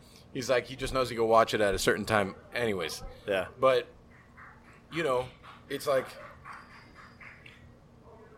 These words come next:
Speaker 1: it's very interesting, the Star Trek fan.
Speaker 2: Yeah.
Speaker 1: So I could only imagine the pressure that it carries to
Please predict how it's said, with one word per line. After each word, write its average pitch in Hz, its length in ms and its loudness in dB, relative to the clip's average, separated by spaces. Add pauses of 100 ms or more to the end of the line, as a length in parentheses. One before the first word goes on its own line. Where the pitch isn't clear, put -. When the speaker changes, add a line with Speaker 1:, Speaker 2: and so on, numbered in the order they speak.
(1200)
Speaker 1:
it's 117 140 -8
very 135 260 2
interesting, 117 580 -6
the 87 60 -10
Star 95 220 -4
Trek 82 220 -8
fan. 80 200 -10 (880)
Speaker 2:
Yeah. 117 160 -6
Speaker 1:
So 117 80 2
I 113 120 2
could 127 120 -4
only 127 180 -4
imagine 110 400 -8
the 90 80 -10 (200)
pressure 104 500 -6
that 92 180 -6
it 85 140 -16
carries 90 600 -10 (500)
to 95 220 -8